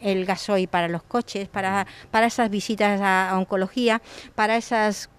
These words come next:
cosas que, que habitualmente, alimentos extras que tienen que tomar, reforzar esa inmunodeficiencia que queda la, la radio y la quimio, ¿no? Entonces, lógicamente, ese dinero, Manuel ha tenido esa deferencia,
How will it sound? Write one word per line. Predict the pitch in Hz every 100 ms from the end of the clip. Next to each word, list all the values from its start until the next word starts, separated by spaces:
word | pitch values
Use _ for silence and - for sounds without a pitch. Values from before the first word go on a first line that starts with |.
| _ - - _ -
cosas | 247 247 220
que, | 220 196 196
que | 202
habitualmente, | 202 214 214 220 233 220 - 254
alimentos | 233 233 220 262 294 254 190 190
extras | 220 - 196 -
que | 196
tienen | 185 180
que | 190
tomar, | 180 190 214 208 - - -
reforzar | 220 233 208 240 240
esa | - 226
inmunodeficiencia | 208 208 202 190 - 208 214 196 220 214 214
que | 202
queda | 208 196 185
la, | 185 180
la | 190 190
radio | 202 214 202
y |
la | 196 190
quimio, | 254 226 208
¿no? | 262 - - - -
Entonces, | 226 233 220 226
lógicamente, | 226 254 254 240 247 247
ese | -
dinero, | 233 220 214 214 - - -
Manuel | 220 214 254 269
ha |
tenido | 254 226 226 220
esa | -
deferencia, | 208 - 196 180 - 180